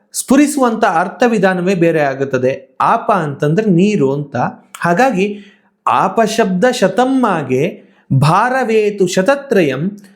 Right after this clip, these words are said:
ಕಾಳಿದಾಸೇ ನಗಣ್ಯಂತೆ ಕವಿರೇವ ಧನಂಜಯ" ಹೇಳುವಂಥ ಪದ್ಯವನ್ನ ಸ್ವತಃ ಧನಂಜಯನೇ ಬರೆದು ಕಳಿಸಿದ್ದಾನೆ ಹೇಳೋದನ್ನಾಗಿ ಭಾವಿಸಿ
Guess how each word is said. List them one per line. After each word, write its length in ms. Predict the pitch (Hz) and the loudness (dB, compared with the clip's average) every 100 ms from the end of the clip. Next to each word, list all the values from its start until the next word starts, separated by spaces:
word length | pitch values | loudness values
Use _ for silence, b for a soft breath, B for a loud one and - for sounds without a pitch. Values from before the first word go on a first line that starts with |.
| B | B
ಕಾಳಿದಾಸೇ 840 | 160 175 226 220 214 220 208 233 | -2 0 0 0 0 0 0 0
ನಗಣ್ಯಂತೆ 760 | 247 196 247 254 208 160 - 139 | 0 0 0 0 -2 -2 -2 -2
ಕವಿರೇವ 840 | - _ - 254 247 180 175 170 220 | -4 _ 0 2 2 2 0 0 0
ಧನಂಜಯ" 580 | 190 190 208 196 185 170 156 156 151 147 | 2 0 0 2 2 0 -2 -2 -2 0
ಹೇಳುವಂಥ 440 | 156 143 143 143 | 0 0 -2 -2
ಪದ್ಯವನ್ನ 560 | 143 151 147 165 226 240 196 B B | -2 0 2 2 2 0 -2 B B
ಸ್ವತಃ 440 | 202 220 226 233 | 0 2 0 2
ಧನಂಜಯನೇ 680 | 190 208 220 220 220 220 254 | 0 0 0 0 0 0 0
ಬರೆದು 300 | 220 220 240 | 0 0 0
ಕಳಿಸಿದ್ದಾನೆ 680 | 226 208 220 175 208 196 | 0 0 0 0 0 2
ಹೇಳೋದನ್ನಾಗಿ 960 | 190 180 190 185 180 175 165 165 147 147 | 0 2 2 2 0 0 -2 -2 -2 0
ಭಾವಿಸಿ 640 | 170 240 240 143 214 - | 0 0 0 0 0 -4